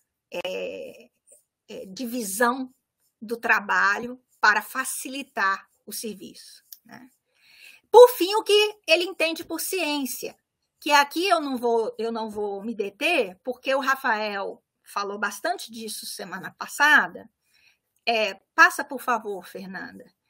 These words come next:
Eu anotei algumas passagens do próprio Gombrowicz e de alguns autores sobre o Gombrowicz, como o Michael Rock,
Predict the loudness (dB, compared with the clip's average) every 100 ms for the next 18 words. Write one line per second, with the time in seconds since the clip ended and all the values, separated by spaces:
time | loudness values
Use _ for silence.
0 | _ _ _ 0 2 4 2 -2 _ 4
1 | 4 2 -6 -2 0 0 -2 -6 -6 -6
2 | -8 -10 -12 -2 -2 0 4 6 6 2
3 | -6 -14 -14 -8 2 2 2 -8 -8 -6
4 | -6 -8 -10 -12 -14 -14 -14 -14 -12 -12
5 | 2 4 4 2 -2 -2 -2 2 6 6
6 | 2 -8 -14 -16 -12 -4 -4 -4 -4 -4
7 | -6 -8 -14 -16 -16 -16 -16 -18 -20 -20
8 | -6 -2 2 2 4 4 4 2 0 2
9 | 2 0 -2 0 2 2 0 -6 -20